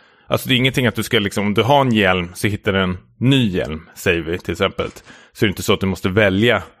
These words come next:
vilken hjälm du ska ha, utan du, då har du båda hjälmarna samtidigt.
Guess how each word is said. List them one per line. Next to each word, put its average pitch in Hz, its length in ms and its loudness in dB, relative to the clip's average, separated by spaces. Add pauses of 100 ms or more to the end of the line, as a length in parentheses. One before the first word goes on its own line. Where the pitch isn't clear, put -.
vilken 101 280 -2
hjälm 92 200 0
du 87 80 -8
ska - 140 -2
ha, 113 200 2
utan 85 200 -8
du, 98 140 0
då 110 140 0
har 117 100 4
du 117 60 2
båda 104 300 2
hjälmarna 87 360 -2
samtidigt. - 680 -4